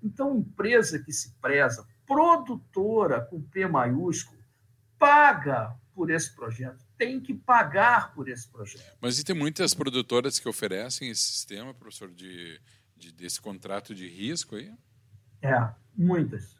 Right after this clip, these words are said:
Speaker 1: É, e deixa eu contar uma passagem que eu vivi. Tava dando aula em São Paulo, tava dando aula, minha sala cheia, a sala pequena, tinha vinte e cinco alunos, a sala toda cheia,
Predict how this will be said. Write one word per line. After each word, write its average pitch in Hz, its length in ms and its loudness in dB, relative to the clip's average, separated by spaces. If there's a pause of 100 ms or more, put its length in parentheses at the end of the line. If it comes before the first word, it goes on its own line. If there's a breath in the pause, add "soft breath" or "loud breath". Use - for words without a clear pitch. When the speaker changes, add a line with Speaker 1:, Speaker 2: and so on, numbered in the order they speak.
(120)
Speaker 1:
É, 160 500 2
e 202 40 2
deixa 277 340 0
eu 294 60 2
contar 226 260 4
uma 220 120 6
passagem 190 500 4
que 190 120 -2
eu 196 100 6
vivi. 135 420 -2 (400 soft breath)
Tava 220 240 6
dando 202 280 4
aula 151 180 8
em 151 40 0
São 196 300 0
Paulo, 170 480 2 (120)
tava 147 180 -6
dando 143 280 -8
aula, 170 340 0 (240 loud breath)
minha 165 140 4
sala 160 320 2
cheia, 160 640 2
a 285 100 -6
sala 339 260 0
pequena, 240 460 -4
tinha 165 160 -6
vinte 202 160 -6
e - 40 -12
cinco 202 360 -6
alunos, 190 360 0
a 143 60 -4
sala 151 300 -2
toda 185 280 -10
cheia, 196 460 -4